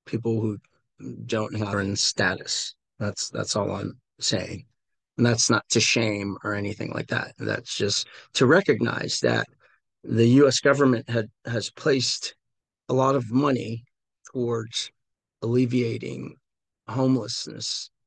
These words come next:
veteran homelessness, and, and it's paying off. That should let people know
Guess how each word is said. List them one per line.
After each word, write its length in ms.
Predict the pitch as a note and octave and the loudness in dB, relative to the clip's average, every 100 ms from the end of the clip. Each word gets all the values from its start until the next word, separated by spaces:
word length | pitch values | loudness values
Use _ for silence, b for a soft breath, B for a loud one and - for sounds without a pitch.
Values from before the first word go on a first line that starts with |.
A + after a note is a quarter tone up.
| _ _ _ - | _ _ _ -10
veteran 300 | A2+ B2 A#2 | -6 -4 -4
homelessness, 840 | A2 A#2 A#2 A#2 - - B2 - - _ _ _ _ - | -2 0 0 -2 -6 -8 -10 -12 -14 _ _ _ _ -4
and, 380 | A2+ A2+ G#2+ - _ _ _ _ - | -2 -2 -4 -8 _ _ _ _ 2
and 100 | A#2+ | 2
it's 240 | A#2 - - | 2 -4 -4
paying 320 | - D3 A#2+ | 0 2 2
off. 580 | - D3 - - - - _ _ _ _ _ _ | 2 0 0 -8 -20 -20 _ _ _ _ _ _
That 220 | C3+ C3+ - | -2 -2 -2
should 340 | - - D3 B2+ _ _ | -6 2 4 4 _ _
let 200 | B2+ C3+ - | 0 0 -2
people 320 | - D3+ C3 B2 | -8 -6 -2 0
know 480 | C3 C#3 A2+ G#2+ | 2 2 0 -4